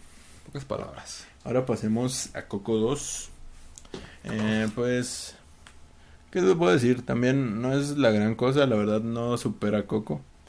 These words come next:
Speaker 2: <laughs>
Speaker 1: ¿No? O
Speaker 2: No.
Speaker 1: sea, es como la,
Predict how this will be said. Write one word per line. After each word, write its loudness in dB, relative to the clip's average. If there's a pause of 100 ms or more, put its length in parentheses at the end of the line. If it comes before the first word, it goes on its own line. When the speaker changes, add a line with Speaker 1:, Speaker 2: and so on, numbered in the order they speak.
Speaker 2:
<laughs> 2
Speaker 1:
¿No? 2 (440)
O 2
Speaker 2:
No. 4
Speaker 1:
sea, 8
es 2
como 4
la, 2